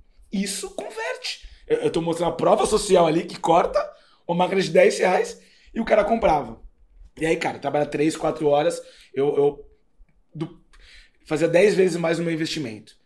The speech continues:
Só que isso, legal, pô, depois de três meses, fala, "Quer, peraí, é eu que tenho aquele bichinho do empreendedorismo", fala, "Cara, como eu posso ganhar mais?" Falei, e aí eu coloquei no Mercado Livre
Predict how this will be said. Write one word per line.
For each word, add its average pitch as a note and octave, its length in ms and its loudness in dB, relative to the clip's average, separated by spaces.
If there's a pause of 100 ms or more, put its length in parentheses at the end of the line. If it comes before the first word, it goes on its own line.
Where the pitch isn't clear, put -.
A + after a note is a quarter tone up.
(200)
Só A3 120 0
que B3 160 -4
isso, A3+ 280 -2
legal, F3 600 0
pô, D3+ 380 0 (160)
depois G3 300 4
de G3 160 -2
três G3 440 2
meses, F3+ 380 2
fala, D#3 140 -4
"Quer, - 180 -4
peraí, F3 460 -2 (480)
é D3 200 -4
eu F#3 120 6
que F#3+ 80 -6
tenho F#3 120 2
aquele E3 180 -4
bichinho D#3+ 460 -4
do C#3+ 160 -8
empreendedorismo", C3+ 800 -4
fala, C#3 120 -4
"Cara, D#3 140 -2
como A#3 220 -4
eu A3+ 60 -6
posso D#3+ 260 -2
ganhar D#3+ 340 -4
mais?" B2+ 880 -12 (540)
Falei, F3+ 240 -4 (260)
e G#3+ 60 2
aí G#3+ 60 4
eu G#3 60 -2
coloquei G#3+ 600 0
no F#3 100 -2
Mercado F3+ 380 2
Livre D#3 420 -4